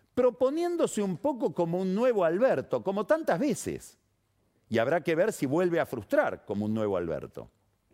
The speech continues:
Convoca un acto junto con la C G T y los movimientos sociales, sobre todo de Levita,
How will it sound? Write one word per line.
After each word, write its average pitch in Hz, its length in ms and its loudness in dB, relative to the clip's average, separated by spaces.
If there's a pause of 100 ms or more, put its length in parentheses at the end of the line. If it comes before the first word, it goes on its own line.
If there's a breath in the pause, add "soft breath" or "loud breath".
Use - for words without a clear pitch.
(800 soft breath)
Convoca 202 500 2
un 226 160 -2
acto - 640 -2 (920 soft breath)
junto 214 520 0
con 202 420 0 (1120)
la 139 220 2
C 196 200 0
G 165 180 -2
T 220 380 -2 (1160)
y 214 120 2
los 208 180 4
movimientos 160 560 0
sociales, 208 420 0
sobre 131 240 -2
todo 175 200 0
de 156 100 2
Levita, 170 600 -2